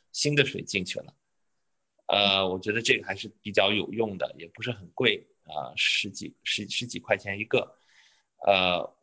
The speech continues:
我觉得这个应该是可能对大家有帮助的吧，因为我发现大部分的高水费都是由于这个马桶那个不停的，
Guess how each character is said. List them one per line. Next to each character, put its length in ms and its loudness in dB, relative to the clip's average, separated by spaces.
我 120 -4
觉 140 0
得 100 0
这 200 4
个 100 6
应 300 -2
该 180 2
是 140 -4
可 160 -16
能 120 -14
对 140 -2
大 140 2
家 160 2
有 180 -4
帮 180 2
助 160 -4
的 120 0
吧， 200 -14
因 100 0
为 80 6
我 80 6
发 140 2
现 260 4
大 160 4
部 120 -2
分 200 0
的 280 2
高 180 6
水 200 -2
费 180 0
都 160 -6
是 140 -10
由 120 -6
于 120 -8
这 100 -8
个 100 -10
马 220 -2
桶 320 -10
那 140 -8
个 200 -6
不 80 0
停 220 -2
的， 320 4